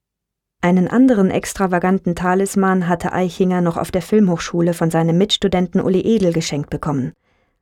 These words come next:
Eine goldglänzende Pistolenkugel, Kaliber sieben Komma sechs fünf. Eichinger war so abergläubisch, dass er verzweifelt nach ihr suchte, wenn er die Kugel morgens nicht finden konnte. Ohne sie zum Drehort zu fahren, kam nicht in Frage.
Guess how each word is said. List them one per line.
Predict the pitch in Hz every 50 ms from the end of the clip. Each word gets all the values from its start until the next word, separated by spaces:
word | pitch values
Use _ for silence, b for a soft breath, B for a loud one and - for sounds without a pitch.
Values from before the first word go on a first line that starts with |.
| _ -
Eine | - 170 170 170
goldglänzende | 170 196 202 220 220 - - 196 180 185 190 - - 196 185
Pistolenkugel, | 180 - 175 - - 214 226 233 202 180 170 - - 175 170 170 165 170 165 B B B B B
Kaliber | - - 170 180 196 208 196 202 196
sieben | 170 180 208 208 214 214 208
Komma | - 196 196 190
sechs | 180 190 190 - - -
fünf. | - - 165 165 156 - - - _ _ _ _ _ _ _ _ _ _ _ _ _ _
Eichinger | - 185 202 214 - 240 220 214 202 185
war | 190 175
so | 175 202 240 247
abergläubisch, | - 202 208 214 233 226 214 214 214 208 208 202 202 202 202 - -
dass | - 196 -
er | - -
verzweifelt | - 185 165 - - - 180 190 208 - 196 190 -
nach | 185 175 -
ihr | 175 160
suchte, | 170 185 190 190 - - - 202 185
wenn | 185 175
er | 175 165
die | 165 165 170
Kugel | - 202 202 196 196 190
morgens | 180 175 160 170 175 180 170 -
nicht | 185 175 - -
finden | - 202 190 175 165 180 190 185
konnte. | - 170 - 170 - - - - - _ _ _ _ _ _ _ _ _ _ _ _ _ -
Ohne | - 247 269 254 220 180
sie | 165 170 165
zum | 170 - 175 170
Drehort | 165 175 175 175 - 147 160 -
zu | - 180
fahren, | 170 - 170 160 160 165 160 160
kam | - 180 175 175
nicht | 165 165 165 -
in | 165 170
Frage. | 165 - 180 156 151 - 107 92